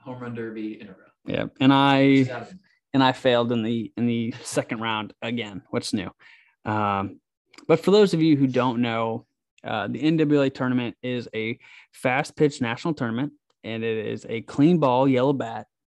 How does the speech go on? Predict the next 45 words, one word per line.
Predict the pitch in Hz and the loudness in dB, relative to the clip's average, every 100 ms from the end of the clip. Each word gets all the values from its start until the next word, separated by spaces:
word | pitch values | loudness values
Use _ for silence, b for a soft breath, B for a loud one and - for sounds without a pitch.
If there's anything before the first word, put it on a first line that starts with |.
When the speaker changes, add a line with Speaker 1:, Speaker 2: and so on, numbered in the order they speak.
| _ | _
Speaker 1:
Mm-hmm. | 107 | -6
Speaker 2:
base | 123 143 - | -2 -2 0
running | 143 131 127 | 0 2 0
style. | - 110 101 - | -2 -6 -8 -10
So | - 117 | -8 -6
very | 120 131 170 147 | -2 0 0 -2
different | - 135 - 127 - | -2 -4 -4 -8 -10
Speaker 1:
Good | - | -12
Speaker 2:
from | - 123 120 120 | -4 0 0 0
Speaker 1:
opposite. | 120 - | 0 -2
Speaker 2:
Mo | 123 117 | -2 -2
Wish. | 117 87 - - | -4 -8 -12 -10
Speaker 1:
<laughs> | |
Speaker 2:
Yeah, | 117 143 151 - B B - | -2 0 0 -4 B B -4
yeah, | 110 92 | -2 -2
very | 104 135 151 | 0 2 2
different. | 139 127 110 | 0 -2 -2
You | |
know, | 113 95 87 | -4 -6 -12
we're | - 123 | -6 -2
allowed | 123 117 127 | 0 0 -2
to | |
do | 120 120 | -6 -6
whatever | 117 120 120 | -4 -6 -6
we | 117 | -8
want, | 113 156 185 185 - | -2 2 2 0 -4
and, | 123 117 - | -6 -8 -4
you | 131 | -4
know, | 113 | -6
bats, | 110 120 123 127 - - - | -6 -6 -6 -8 -14 -20 -16
uh, | 110 107 | -16 -8
into | 127 120 120 | -4 -2 -2
the | 107 | -2
balls. | 123 131 127 120 - | -2 0 -2 -4 -8
And | 117 117 113 _ _ _ | -6 -4 -8 _ _ _
here | - 170 175 | -2 0 0
it's | 139 135 | -2 -2
all, | 131 131 135 b b b _ | -2 -2 -4 b b b _
you | 143 | 0
go | 156 | 0
to | 151 | 0
Snooks, | - 156 - - - _ _ _ _ _ | -4 -4 -6 -14 -20 _ _ _ _ _
you | 135 | -8
pick | 135 156 147 | -6 -6 -4
up | 147 143 | -4 -6